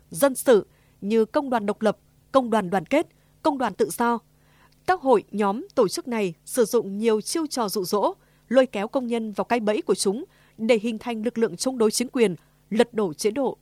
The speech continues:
nhằm cướp quyền lãnh đạo. Đối với Việt Nam,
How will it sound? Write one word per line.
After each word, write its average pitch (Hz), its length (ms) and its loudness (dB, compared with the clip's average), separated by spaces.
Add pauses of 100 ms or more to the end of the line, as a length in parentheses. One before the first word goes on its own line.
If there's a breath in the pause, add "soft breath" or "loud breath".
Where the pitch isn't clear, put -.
nhằm 208 260 -4
cướp 330 200 -4 (100)
quyền 214 200 2
lãnh 202 180 -4
đạo. 240 220 2 (880 soft breath)
Đối 233 280 4
với 254 180 0
Việt 262 140 -4
Nam, 233 260 -2